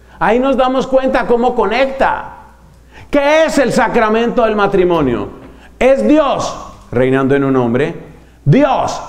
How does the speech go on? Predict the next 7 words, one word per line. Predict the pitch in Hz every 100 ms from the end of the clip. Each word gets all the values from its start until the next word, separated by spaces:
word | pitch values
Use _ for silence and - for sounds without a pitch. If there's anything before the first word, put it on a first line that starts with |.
| -
reinando | 160 196 196 220 208
en | 185
una | 170 165
mujer. | 143 175 214 294 294 - - - - - - - _ - - - - - -
Y | 185
ese | 277 285 311
hombre | 285 240 262 254 214